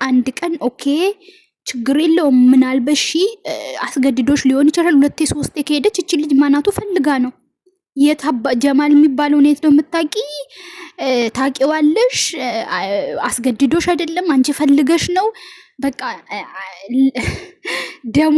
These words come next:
እንዴት እንደፈላ ወላሂ ላዚም። በቃ እኔ እንጃ። እኔ እቺማ በቃ ያ፣ የአመቱ ጀግና ብያታለሁ። በቃ የእህት መከታ፣ መከታ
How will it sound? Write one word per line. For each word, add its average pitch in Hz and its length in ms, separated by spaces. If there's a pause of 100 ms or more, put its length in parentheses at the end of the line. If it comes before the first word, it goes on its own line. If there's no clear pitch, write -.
እንዴት 320 360
እንደፈላ 254 580 (100)
ወላሂ 240 400
ላዚም። 262 320
በቃ 269 200
እኔ 262 160
እንጃ። 269 300
እኔ 269 140 (200)
እቺማ 277 340 (100)
በቃ 427 180 (100)
ያ፣ 254 120 (1120)
የአመቱ 262 380 (100)
ጀግና 247 400
ብያታለሁ። 220 600
በቃ 226 260
የእህት 277 480
መከታ፣ 247 420 (520)
መከታ 269 420